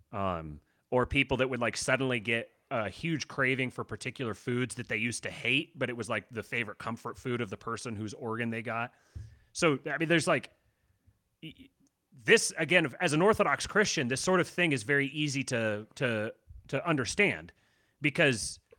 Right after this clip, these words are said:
your, your consciousness, your, your body and yourself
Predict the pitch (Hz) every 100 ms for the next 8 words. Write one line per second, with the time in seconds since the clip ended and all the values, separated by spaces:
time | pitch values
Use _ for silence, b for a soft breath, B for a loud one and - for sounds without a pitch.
0 | b b b b b 127 127 160 160 -
1 | 160 165 - 175 247 175 - 160 143 -
2 | 160 160 156 185 110 127 151 214 226 -
3 | _ b b b _ _ _ 165 165 147
4 | 127 156 - - 151 156 202 -